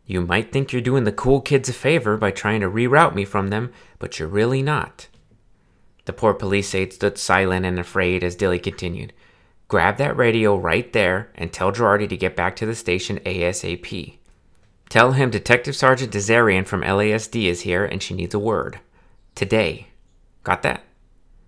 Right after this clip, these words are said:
Gabe nodded, grabbed his radio, and made a move to the gap office as Dilly snapped at him,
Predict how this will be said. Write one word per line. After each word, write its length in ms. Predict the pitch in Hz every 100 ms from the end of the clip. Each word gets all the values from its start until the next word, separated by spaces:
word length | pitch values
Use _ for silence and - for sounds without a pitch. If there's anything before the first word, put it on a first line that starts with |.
| _ _ _ _ _ -
Gabe 240 | 104 98
nodded, 380 | 95 90 92 - - - - -
grabbed 240 | 107 107
his 160 | 107 101
radio, 340 | 107 110 107
and 140 | 101 101
made 140 | 104
a 40 |
move 220 | 98 104 104
to 80 | 98
the 80 | 98
gap 320 | 101 95 -
office 440 | 95 92 98 98
as 80 | 95
Dilly 220 | 92 101
snapped 400 | 95 - 104 87
at 80 | 80
him, 140 | -